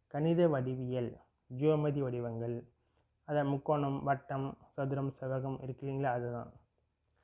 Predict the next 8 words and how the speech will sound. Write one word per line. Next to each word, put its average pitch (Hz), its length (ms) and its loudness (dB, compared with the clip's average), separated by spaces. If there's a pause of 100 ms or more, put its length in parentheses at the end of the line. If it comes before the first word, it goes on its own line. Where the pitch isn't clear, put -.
(320)
செடி 185 280 2
கொடிகள் 135 500 0
என 131 320 -2
பல்வேறு 151 420 4
ஓவியங்கள் 131 520 -2
கருப்பு 156 300 0
நிறத்தில் 139 440 0
தீட்டினார்கள். 120 680 -4